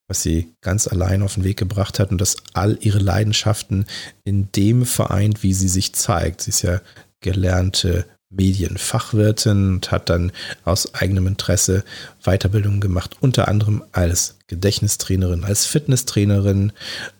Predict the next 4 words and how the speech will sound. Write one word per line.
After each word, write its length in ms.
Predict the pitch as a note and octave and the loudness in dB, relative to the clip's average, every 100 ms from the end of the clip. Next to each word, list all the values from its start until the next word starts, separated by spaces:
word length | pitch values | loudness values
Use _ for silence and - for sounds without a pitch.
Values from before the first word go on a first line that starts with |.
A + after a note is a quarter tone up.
| _ _ | _ _
als 560 | F2+ F2 F2 F2 - - _ | -4 -2 0 0 -2 -4 _
systemischer 640 | - F#2+ - G#2 G#2 - E2+ | -6 -4 0 0 0 -2 -4
Coach 640 | - B2 A#2+ B2 - - - - - _ | 0 4 4 4 0 -6 -12 -16 -16 _
und 640 | - F#2+ F#2+ G2 - - | -2 0 2 0 0 -4